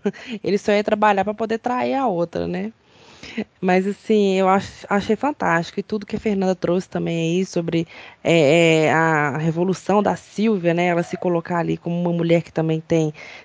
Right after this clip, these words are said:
desejos, mesmo aí já, né, numa idade mais avançada, tem vontades, desejos. E o final maravilhoso, né? Ela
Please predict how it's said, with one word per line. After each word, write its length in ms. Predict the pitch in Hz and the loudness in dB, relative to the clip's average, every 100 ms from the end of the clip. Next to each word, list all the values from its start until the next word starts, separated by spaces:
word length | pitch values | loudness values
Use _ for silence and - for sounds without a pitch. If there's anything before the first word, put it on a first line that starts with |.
| - | 2
desejos, 760 | 170 160 151 175 196 175 156 | 4 4 4 6 6 4 0
mesmo 340 | 156 170 185 175 | 0 0 0 0
aí 160 | 160 160 | 0 0
já, 340 | 165 156 156 | 0 0 -2
né, 320 | 139 160 170 - | -2 -2 -4 -6
numa 240 | 165 160 | -4 -2
idade 340 | 156 156 151 156 | 0 0 0 0
mais 200 | 151 151 | -4 -4
avançada, 800 | 151 156 - 156 160 170 151 151 | -6 -6 -4 -4 -2 -2 -2 -4
tem 140 | 156 | -4
vontades, 640 | 156 156 151 156 160 151 - | -4 -6 -2 0 0 -2 -6
desejos. 720 | 151 147 151 160 160 156 - - - - | -6 -2 0 0 0 -2 -10 -18 -20 -4
E 120 | 220 262 | 2 2
o 40 | |
final 380 | - 277 233 262 | 4 4 6 4
maravilhoso, 640 | 262 254 311 330 196 170 165 | 4 2 2 2 2 0 0
né? 200 | 180 190 | 0 0
Ela 220 | 185 | 0